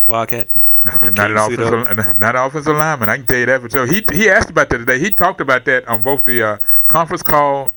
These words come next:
Speaker 2: and in the press conference, that, uh, they are at, at minimum on offensive lineman bodies.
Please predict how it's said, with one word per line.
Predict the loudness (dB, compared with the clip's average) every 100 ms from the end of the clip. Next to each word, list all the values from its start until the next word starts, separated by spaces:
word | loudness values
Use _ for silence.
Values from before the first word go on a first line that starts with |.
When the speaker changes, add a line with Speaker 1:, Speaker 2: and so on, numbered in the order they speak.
| -4
Speaker 2:
and | 0 0 -2
in | -8
the | -6
press | -4 -4
conference, | -4 -6 -6 -14 -16 -18 -18 -20 -6
that, | -2 -2 -2
uh, | -2 -2 -2 -6 -16 -8
they | 0 2
are | 2
at, | -2 -8 -18 -10
at | -10 -4
minimum | -2 -2 -6 -10 -18 -18 -20 -20 -20 -20 -20 -6
on | -4 -4 -8 -2
offensive | -2 0 -4
lineman | 0 -2 -2 0
bodies. | 0 0